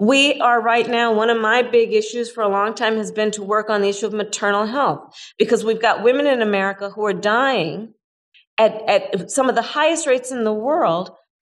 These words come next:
um, for pregnancy-related causes. Right? So one of the things we want to do is support women, including those who has, have given birth in postpartum care. So we are extending Medicaid coverage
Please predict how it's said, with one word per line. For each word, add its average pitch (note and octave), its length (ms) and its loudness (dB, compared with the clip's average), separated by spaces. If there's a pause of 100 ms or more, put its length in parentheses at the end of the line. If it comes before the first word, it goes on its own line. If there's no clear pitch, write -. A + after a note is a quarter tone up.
(240)
um, A3 500 0 (220)
for A#3+ 100 0
pregnancy-related A#3+ 1080 0
causes. - 720 -6 (240)
Right? A#3 320 0 (260)
So C4+ 240 2
one B3+ 260 2
of D4 120 -2
the D#4 80 -10
things A#3+ 320 -6
we C4 140 -6
want G#3 260 2
to G3+ 60 0
do F#3 200 0
is - 220 -4
support C#4 480 -2
women, A3 200 2
including A#3+ 580 -2 (280)
those A3+ 320 2
who A#3+ 80 -2
has, A3+ 140 0 (160)
have A3 180 -2
given A3+ 320 0
birth G3 240 0
in G#3 140 -6
postpartum A#3 680 -4
care. - 340 -8 (300)
So - 160 2
we C4 240 2
are C#4+ 100 4
extending A3+ 500 0
Medicaid B3+ 680 0
coverage E3+ 580 -2